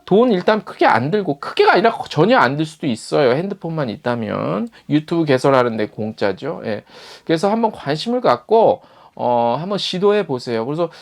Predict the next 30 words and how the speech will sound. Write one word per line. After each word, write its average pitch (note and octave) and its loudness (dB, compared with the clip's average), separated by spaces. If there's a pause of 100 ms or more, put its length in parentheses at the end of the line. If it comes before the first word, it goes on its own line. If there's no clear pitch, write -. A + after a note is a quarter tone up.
(120)
저희가 F#3+ 4
예전에 G#3 4
한번 F#3 0
예고, C#3 0
어, C3 2
홍보를 F#3+ 0
해드린 G3+ -4
것처럼 F#3+ -6
저희가, D3 2 (280)
어, A#2 -4
소정의 G3+ 2
또 E3+ -4
비용을 D#3 -2
받고 F#3 -4
유튜브 D3 -6
채널 G3 -8
개설, C3 -2
운영 B2+ -4
해드리니까 E3+ -8
그런 D#3+ -8
것도 D#3 -8
한번 D3 0
의지가 F#3+ -2
있으시다면, D#3 -4 (220)
어, G#2 -10 (320)
관심을 B2 -2
갖고 A2+ -6
시도해 A#2+ -2
보시기 G#2 -10
바랍니다. F#2+ -14